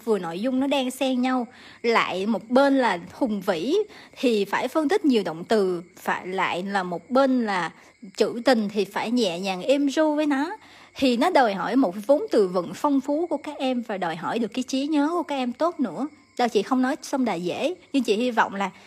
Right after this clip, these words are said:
sao không vì cái khó của nó mà bỏ mặt nó thôi. Thì ví dụ như bình thường các em học Sông Đà, à, người, em học một bài khác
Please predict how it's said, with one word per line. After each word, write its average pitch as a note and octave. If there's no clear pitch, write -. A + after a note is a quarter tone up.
sao C#4+
không D4+
vì G#3+
cái G#3+
khó C4+
của A3
nó A#3
mà D#4+
bỏ G3
mặt A#3+
nó A3+
thôi. C#4
Thì B3
ví F4
dụ G#3+
như C4+
bình G#3
thường G#3
các D#4
em D4
học A3
Sông C4
Đà, F#3
à, F#3+
người, G#3
em C#4
học G#3+
một F#3+
bài F#3
khác F4+